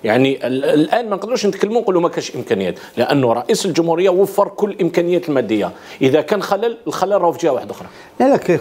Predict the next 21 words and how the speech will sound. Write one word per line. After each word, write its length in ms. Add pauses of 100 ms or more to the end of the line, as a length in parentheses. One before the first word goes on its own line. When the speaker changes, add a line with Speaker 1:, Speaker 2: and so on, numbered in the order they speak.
(160)
Speaker 2:
كما 160
يقولوا 200
هاك، 420
كما 180
يقولوا 220
في 120
ال-، 300
لا 80
كونستيتيسيون، 640
لا، 160
لارتيكل 420
فان 160
سيت 240 (340)
مخصص 500
ل-، 40
ل-، 1200
لو 80
كونساي 520
دو 260
ناسيونال 600
دو 340